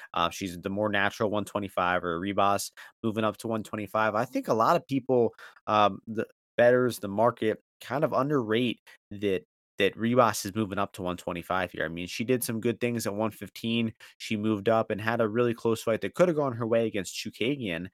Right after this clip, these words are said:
but I think she looked undersized in that Chookagian fight, and she looked less effective than she would have if, if the woman was her same size. And I think people are kind of ignoring that she doesn't have a win at this weight class yet, and she's fighting another, you know, top,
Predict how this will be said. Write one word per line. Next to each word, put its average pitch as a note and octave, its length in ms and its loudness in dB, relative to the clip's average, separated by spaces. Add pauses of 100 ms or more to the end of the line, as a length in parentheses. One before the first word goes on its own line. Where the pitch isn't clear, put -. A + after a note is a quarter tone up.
(280)
but A2+ 180 2
I A2+ 80 4
think A3 220 -2
she C#3 180 0
looked D#3 260 2
undersized B2 680 -2
in F2+ 60 -12
that E2 160 -8
Chookagian G#2 500 -6
fight, E2+ 240 -8
and D#2+ 80 -14
she A2+ 220 -6
looked B2 260 -2 (380)
less A2+ 360 0
effective A2 520 -4
than F2+ 140 -6
she - 160 -10
would G2+ 160 0
have F#2+ 180 0
if, F#2 140 -12 (220)
if F#2+ 140 -2
the G2+ 100 -6
woman G2+ 260 -6
was F#2 380 -4
her F#2+ 100 -4
same G2 240 -6
size. G#2 480 -4 (320)
And A#2 80 -6
I A#2+ 60 -2
think A#3 260 -8
people G#3+ 260 0
are C3+ 40 4
kind C#3+ 320 0
of A#2+ 200 6
ignoring G#2+ 720 -4
that F#2+ 220 0
she - 180 -4
doesn't C#3+ 320 4
have B2 240 -2
a G#2 60 0
win G#2+ 340 -4
at D2+ 140 -10
this F2 160 -8
weight C#3+ 180 0
class - 380 -6
yet, - 180 -2 (400)
and G#2 320 2
she's B2 300 -4
fighting C3+ 480 0
another, A#2+ 520 2
you A2 140 -6
know, G2+ 260 -2
top, G#2+ 300 -2